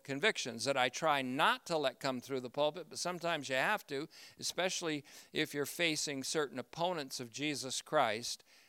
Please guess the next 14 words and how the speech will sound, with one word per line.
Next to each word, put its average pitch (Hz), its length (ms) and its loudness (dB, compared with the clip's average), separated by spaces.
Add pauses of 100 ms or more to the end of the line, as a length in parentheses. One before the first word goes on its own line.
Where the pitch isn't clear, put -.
who 139 300 -2
happen 156 460 2
to 135 60 -2
be, 117 360 -2
in 110 140 -6
our 110 180 -2
time, 104 420 -4
Marxist 113 540 -2
socialists 185 640 -4
or 117 120 -4
utopian 120 560 -2
socialists, - 920 -6 (960)
and 117 460 -2 (2250)
who 135 240 -4